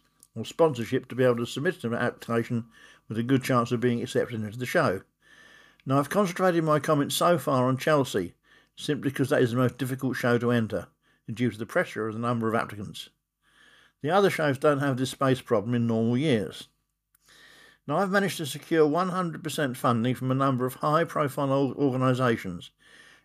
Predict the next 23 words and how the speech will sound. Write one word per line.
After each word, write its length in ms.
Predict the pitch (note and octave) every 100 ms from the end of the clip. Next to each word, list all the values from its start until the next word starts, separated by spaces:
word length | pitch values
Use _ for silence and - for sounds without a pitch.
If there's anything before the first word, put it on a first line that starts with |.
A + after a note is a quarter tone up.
| -
including 420 | A2+ C3 B2 B2+
Alfred 320 | D#3 D#3+ D#3+
McAlpine 580 | D3 - C3+ C3 B2 A#2+
Homes, 580 | B2 C3 E3 E3+ - - _ _ _ _ _ _
Cellnet, 680 | - E3 D3+ C#3+ E3 - C#3+ C3 _ _ _ _ _ _ -
uh, 140 | A2+
now 200 | A#2+ B2+
known 240 | A#2+ A#2+
as 100 | A2
O 140 | A#2 A2+
two, 380 | - A#2 C#3 D3+ C#3+ _ _ _ _ -
Waterworks 640 | B2+ E3+ D#3+ D#3 D3 C#3
U 160 | C#3 C#3
K, 400 | C3+ A#2+ B2 C#3 _ _ _ _ _
Focus 460 | - D#3+ D3+ D#3+
Do 200 | - C#3+
It 120 | B2+ B2+
All, 300 | B2+ C3+ - _ _ _ _ _
and 140 | A#2+
they're 60 | B2
all 280 | D#3 F#3 F3
at 80 | E3+
Chelsea, 500 | C#3+ A#2+ - C3